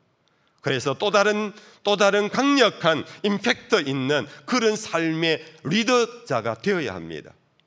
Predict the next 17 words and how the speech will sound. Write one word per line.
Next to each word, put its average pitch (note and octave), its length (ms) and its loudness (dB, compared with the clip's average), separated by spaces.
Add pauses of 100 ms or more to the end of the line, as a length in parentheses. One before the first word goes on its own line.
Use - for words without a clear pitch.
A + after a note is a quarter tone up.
(400)
그러나 E2 400 -8 (400)
그것 C3+ 300 -6
때문에 C#3+ 500 -2 (280)
주님을 E3+ 800 -6
잃어버리지 F#2+ 520 -6
마십시오. - 560 -18 (920)
오히려, E3 440 0 (260)
오히려 F3+ 240 2
여러분들의 G#3+ 280 4
목적을 A3 600 2 (160)
여러분들 G#3+ 240 2
이루어가기 G#3 640 2
위하여서는 B2+ 800 -2 (240)
여러분들의 D#3 320 0
삶 G#3+ 180 -4
모든 B3+ 640 2
순간순간 C3 920 -2